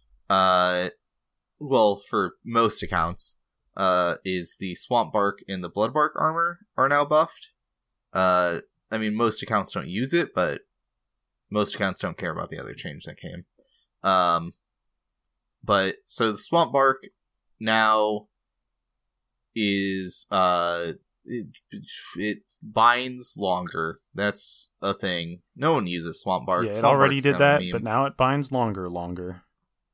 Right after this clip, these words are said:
Speaker 1: Yeah. The Blood Bark actually is kind of a nice change. It's better than Mystics now. Um, it also heals more.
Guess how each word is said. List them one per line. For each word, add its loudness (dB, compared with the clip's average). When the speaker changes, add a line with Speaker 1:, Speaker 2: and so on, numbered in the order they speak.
Speaker 1:
Yeah. 0
The 0
Blood 4
Bark 0
actually -2
is -4
kind -2
of -2
a -6
nice -8
change. -6
It's -6
better 0
than 0
Mystics -6
now. -6
Um, 2
it -4
also 0
heals 0
more. -6